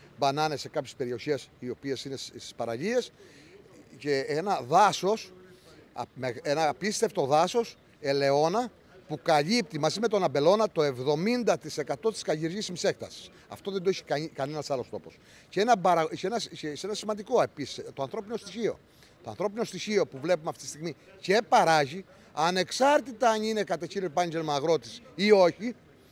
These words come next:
γιατί μας, μας ενδιαφέρει ο άνθρωπος ο οποίος παράγει, γιατί αυτό συνεισφέρει και στον τόπο του, και συνεισφέρει και στην, στη, στην τοπική οικονομία και στην εθνική οικονομία.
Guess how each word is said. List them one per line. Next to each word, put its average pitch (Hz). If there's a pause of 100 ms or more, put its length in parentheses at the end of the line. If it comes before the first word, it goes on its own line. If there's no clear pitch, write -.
(100)
γιατί 143
μας, 175
μας 170
ενδιαφέρει 165
ο -
άνθρωπος 185
ο 147
οποίος 180 (240)
παράγει, 151 (240)
γιατί 139
αυτό 180
συνεισφέρει 156 (400)
και 147
στον 208
τόπο 226
του, 220 (800)
και 147
συνεισφέρει 151
και 151
στην, 127
στη, - (520)
στην -
τοπική 135
οικονομία 175
και 202
στην 208
εθνική 175
οικονομία. 214